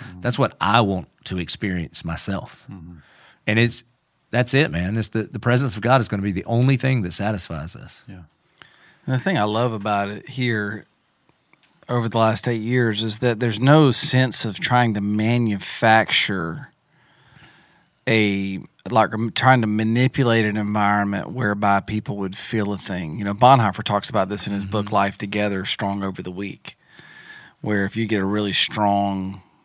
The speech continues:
Speaker 3: core of people or person and they're eloquent, they can, like, convince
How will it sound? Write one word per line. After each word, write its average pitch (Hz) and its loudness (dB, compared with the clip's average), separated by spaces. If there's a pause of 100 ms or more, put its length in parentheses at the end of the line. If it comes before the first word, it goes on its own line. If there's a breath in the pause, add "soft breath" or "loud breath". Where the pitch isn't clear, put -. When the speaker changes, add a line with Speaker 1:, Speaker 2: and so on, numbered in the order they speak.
(280)
Speaker 3:
core 117 2
of - -6
people 127 0
or 98 0
person 95 0 (800 loud breath)
and 107 -2
they're 107 0
eloquent, 127 2 (280)
they 117 0
can, 104 -4
like, 95 -6 (2250)
convince 131 2